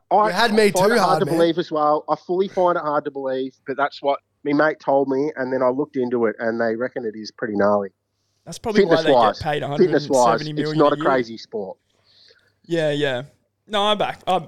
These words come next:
Speaker 3: I back up.
Speaker 2: Oh, hard man, how about this? <clears throat>
Speaker 1: All right, go on, Danza.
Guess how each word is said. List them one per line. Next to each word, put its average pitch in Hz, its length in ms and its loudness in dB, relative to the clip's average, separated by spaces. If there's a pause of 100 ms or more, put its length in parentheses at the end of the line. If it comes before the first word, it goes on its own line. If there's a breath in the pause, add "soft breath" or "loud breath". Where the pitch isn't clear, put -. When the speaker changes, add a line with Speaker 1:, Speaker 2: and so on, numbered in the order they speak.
Speaker 3:
I 170 100 -2
back 123 280 -10
up. 135 100 -6
Speaker 2:
Oh, 139 140 2
hard 151 260 -2
man, 156 120 0
how 185 120 2
about 175 180 0
this? 123 340 -10 (100)
<clears throat> - 640 -12
Speaker 1:
All 107 240 0
right, 95 140 -2 (120)
go 139 220 4
on, 127 160 0
Danza. 113 420 -6